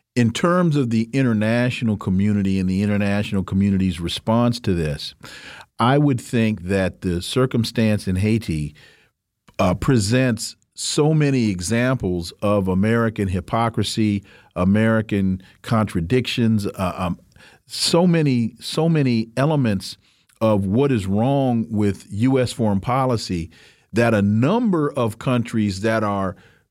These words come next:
facing similar tactics, uh, or having issues with the United States would publicly and quickly come to Haiti's defense. But I don't hear that. I don't know if it's because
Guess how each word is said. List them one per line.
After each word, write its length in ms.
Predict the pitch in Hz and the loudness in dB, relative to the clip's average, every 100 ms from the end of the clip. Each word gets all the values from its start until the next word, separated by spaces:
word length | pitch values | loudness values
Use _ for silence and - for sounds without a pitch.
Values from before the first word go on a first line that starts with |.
| _ | _
facing 760 | - - 156 190 208 - 131 117 | -16 -4 0 2 2 0 0 0
similar 540 | - 175 165 143 123 | -2 -2 0 2 0
tactics, 800 | 107 - 156 160 - 110 - - - - _ _ | -2 -2 -2 -2 -2 -4 -4 -10 -14 -20 _ _
uh, 500 | 85 98 92 82 60 - - | -2 0 0 -2 -6 -4 0
or 160 | 131 | 2
having 400 | 123 143 143 123 | 2 2 2 0
issues 440 | 127 151 143 123 113 | 0 -2 0 -2 0
with 180 | 131 | -2
the 60 | 113 | 0
United 440 | 117 117 113 101 | 0 0 0 -2
States 440 | - 165 151 113 - - _ - | -2 0 2 0 -4 -16 _ -6
would 340 | 113 131 110 | 0 2 2
publicly 880 | - - 220 208 175 151 139 127 123 | -4 -2 0 2 0 0 0 0 -2
and 180 | 117 104 | -2 -2
quickly 580 | - 262 262 127 107 101 - - - | -2 -4 -2 0 2 0 -4 -20 -6
come 420 | - 190 165 147 139 | 0 2 2 0 0
to 160 | 139 | -2
Haiti's 540 | 127 143 139 131 117 101 | 0 0 0 0 -2 0
defense. 640 | 98 - 196 160 - - - _ _ _ | -4 -2 0 0 -2 -8 -16 _ _ _
But 380 | 113 131 131 - _ _ _ - | 0 2 2 -4 _ _ _ -2
I 140 | 127 | 0
don't 300 | 117 151 156 | 2 2 2
hear 420 | 123 - 214 202 | 0 0 0 2
that. 300 | 165 120 107 95 - _ - | 2 0 -2 -4 -14 _ -4
I 140 | 107 | 0
don't 100 | 131 | 2
know 120 | 127 | 2
if 100 | 117 | 0
it's 100 | 117 | -2
because 500 | 104 110 123 110 104 | -2 -2 0 0 0